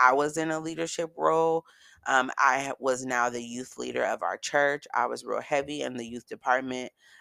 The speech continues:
of our jurisdiction. So now I'm dealing with a lot of, um, a lot of leadership, right? And so I'm maturing, I'm learning more. One of the greatest things that I appreciate, um,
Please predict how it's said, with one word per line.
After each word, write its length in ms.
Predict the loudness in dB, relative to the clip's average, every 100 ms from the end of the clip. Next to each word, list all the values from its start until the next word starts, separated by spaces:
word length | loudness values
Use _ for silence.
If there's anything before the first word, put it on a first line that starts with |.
| -2
of 140 | 0
our 160 | 2 0
jurisdiction. 1040 | -2 -8 -8 -2 -2 -2 -2 0 0 -4 -10 _ _
So 120 | -4
now 160 | 0 2
I'm 120 | 0
dealing 260 | 0 0 0
with 120 | -2
a 60 | -2
lot 300 | 2 4 4
of, 180 | -2 _ -8
um, 440 | -6 -6 -8 -12 -20 _ 0
a 80 |
lot 220 | 4 4 4
of 120 | -2
leadership, 680 | -8 -8 -8 -10 -10 -12 -14 -8
right? 420 | -2 0 0 0 -4
And 200 | -8 -4
so 380 | 0 0 0 -4 -16 -4 8
I'm 280 | 8 8 6
maturing, 800 | 2 2 2 4 6 4 2 0
I'm 280 | 2 2 2
learning 420 | 4 4 2 -2
more. 520 | 0 2 6 6 4 0 -14 -8
One 160 | 2 2
of 120 | 2
the 80 | 0
greatest 560 | 0 0 2 0 -2 -4
things 400 | -6 -6 -8 -4
that 220 | -2 0
I 460 | 4 4 4 0 -6 -8
appreciate, 880 | -10 -8 -12 -10 -6 -4 -4 -6 -12 _ -2
um, 520 | -2 -2 -4 -12